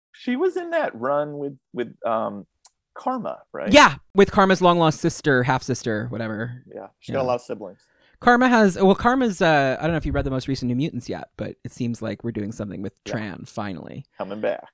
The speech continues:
Speaker 2: Yeah. Thank you again for being my guest. This was a lot of fun. I will definitely badger you into coming back at some point, and I don't think I'll have to badger too hard.
Speaker 1: No, I have a lot of characters I'd love to talk
Speaker 2: Yeah,
Speaker 1: about.
Speaker 2: yeah.
Speaker 1: About Skids. I'm sure we could find some other ones.
Speaker 2: Absolutely.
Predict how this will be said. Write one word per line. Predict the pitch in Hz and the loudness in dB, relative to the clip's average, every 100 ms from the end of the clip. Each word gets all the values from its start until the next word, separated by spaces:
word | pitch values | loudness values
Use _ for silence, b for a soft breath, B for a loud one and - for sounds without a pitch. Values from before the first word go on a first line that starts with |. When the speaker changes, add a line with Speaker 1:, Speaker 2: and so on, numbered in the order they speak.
| - | -6
Speaker 2:
Yeah. | 139 185 - _ _ _ | 0 0 -2 _ _ _
Thank | - 330 | 4 6
you | 302 | 8
again | 214 180 | 6 6
for | 180 | 6
being | 180 | 4
my | 170 | 6
guest. | 160 156 202 | 6 4 2
This | - | -2
was | 220 | 2
a | |
lot | 180 156 | 6 6
of | 156 | 4
fun. | - 143 139 143 | 4 4 6 2
I | 147 147 | 0 0
will | 143 | 2
definitely | 147 147 131 147 143 139 | 0 0 -2 0 2 2
badger | 131 131 135 | 0 0 2
you | 131 | 2
into | 127 | 0
coming | 131 127 127 | -2 -2 -2
back | 117 117 - | -2 -4 -6
at | - | -8
some | - 120 | -6 -6
point, | - 117 113 113 - - _ - | -4 -4 -4 -6 -10 -20 _ -4
and | 143 127 123 117 120 - - | 0 0 -2 -6 -10 -14 -8
I | 135 | -2
don't | 127 - | -2 -2
think | 120 | -4
I'll | 110 | -4
have | 113 110 | -4 -6
to | 120 110 113 _ - | -4 -4 -6 _ -8
badger | 117 117 117 | -6 -4 -8
too | - 113 | -6 -6
hard. | 110 104 104 110 - _ _ | -4 -6 -8 -12 -16 _ _
Speaker 1:
No, | 107 110 113 | -4 -4 -4
I | - | -4
have | 123 | -2
a | 123 | 2
lot | 135 - | 0 0
of | - | 0
characters | 151 131 143 135 | 0 2 2 2
I'd | 120 | 4
love | 123 117 | 4 2
to | |
talk | 196 | 8
Speaker 2:
Yeah, | 190 294 226 147 | 10 10 10 10
Speaker 1:
about. | 151 | 8
Speaker 2:
yeah. | 254 202 151 165 - _ - | 6 6 4 0 -8 _ -6
Speaker 1:
About | - - | -4 -4
Skids. | - 156 131 110 101 - | -4 2 4 2 -2 -2
I'm | 123 | -2
sure | - 147 139 | -2 -2 0
we | 135 | -2
could | 120 - | -6 -2
find | 135 143 | 0 0
some | 117 123 | -6 -6
other | 117 113 | -4 -4
ones. | 107 | 2
Speaker 2:
Absolutely. | 170 175 175 175 175 190 175 175 143 123 117 | 6 10 8 6 0 4 6 4 4 0 0